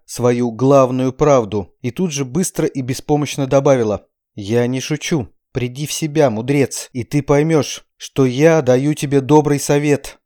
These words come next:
То, что я хотела произнести дальше, мне уже не удалось выговорить.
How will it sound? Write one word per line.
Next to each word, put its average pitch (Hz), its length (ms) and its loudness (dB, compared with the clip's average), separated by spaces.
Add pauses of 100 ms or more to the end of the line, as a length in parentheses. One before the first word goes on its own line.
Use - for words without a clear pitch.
(200)
То, 147 240 2
что - 240 -8
я 120 160 -2
хотела 151 400 0
произнести 131 580 -6
дальше, 123 520 -2 (100)
мне 151 420 2
уже 156 320 0
не 165 160 -2
удалось 170 520 2
выговорить. 131 720 -4